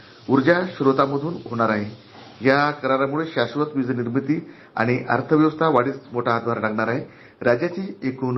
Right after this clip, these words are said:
वीज निर्मितीची स्थापित क्षमता शेहेचाळीस हजार मेगावॅट असून चाळीस हजार आठशे सत्तर मेगावॅट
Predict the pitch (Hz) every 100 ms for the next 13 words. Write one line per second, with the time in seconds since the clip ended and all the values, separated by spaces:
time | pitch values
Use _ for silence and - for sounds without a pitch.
0 | 123 123 139 143 139 151 151 175 175 123
1 | 120 131 - 135 117 113 - - - -
2 | - - 143 143 175 185 151 120 123 123
3 | 123 123 120 135 143 156 151 110 117 -
4 | - _ - 135 170 175 143 165 175 -
5 | - 123 127 - 143 139 - 160 135 123
6 | 123 135